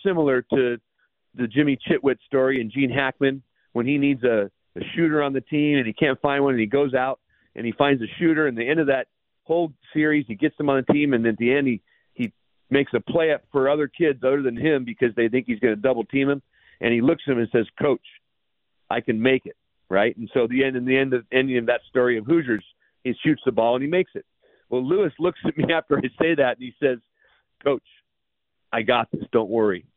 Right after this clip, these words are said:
So I'm like, "Oh, I love this kid," right? So he gets up to the plate, and again, I have a mic on my, my shirt, and I, and I can talk to Carl Ravitch up above, and I can talk to Jess and Todd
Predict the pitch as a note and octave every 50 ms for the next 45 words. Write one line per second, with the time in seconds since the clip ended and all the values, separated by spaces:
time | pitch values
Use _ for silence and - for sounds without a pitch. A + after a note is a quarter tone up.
0 | _ _ _ _ _ _ _ _ _ _ - C3 C3 C3 B2+ B2+ A#2 A2 G2+ -
1 | - - A2 A2 G#2+ G#2 G2+ F#2 G2+ A#2 A2 G2+ F#2 G2+ F#2 - - - A#2+ G#2
2 | F#2 F2 G2 G2+ G#2+ A2 - _ _ _ _ _ _ _ _ _ _ _ - C#3
3 | A#2+ A#2+ A#2 C#3 F3 D#3 - F3 D#3+ - _ D3+ C#3+ B2+ A#2 - - D3+ C#3+ C3+
4 | C3+ - - _ _ _ _ _ _ _ - A2+ B2+ A#2+ A#2+ A#2+ A#2 A#2 A#2 A#2
5 | A2 - B2+ A#2+ B2 D#3+ E3 D3+ C#3 C3 B2+ B2 - _ _ _ _ _ _ _
6 | _ _ _ _ _ _ _ _ _ _ A#2+ C3+ D3 D3 C#3 B2+ B2+ A#2 A#2 C3
7 | C#3 D3 D#3 - _ _ _ _ - A#2+ A#2+ A#2 A#2 A2+ G#2+ G#2 G#2 G2+ G2+ G2
8 | - _ _ _ _ _ _ - - F#2+ G#2+ G#2 G2 - - - F#3+ G3 F#3 C#3+
9 | - - _ _ _ _ _ _ _ _ A#2+ B2+ B2 A#2 A2+ A2+ A2 - _ _
10 | - A#2 A2+ A2+ A2+ A2+ - - A2+ G2+ - E3 D#3+ E3 - - B2+ - - -
11 | C#3+ C#3 B2+ A#2+ A2 A#2+ B2+ C3 C#3 B2+ B2 - - B2+ A2 - A#2 G#2+ A2 C#3
12 | C3+ B2+ A#2+ G#2+ G2+ _ _ _ _ _ _ _ _ - A2 A2+ G#2+ - G#2+ -
13 | - C3 A#2+ - - G#2 G2 - A#2 A#2 A#2 A#2 - - G#2+ G2+ - A#2+ A#2+ A2+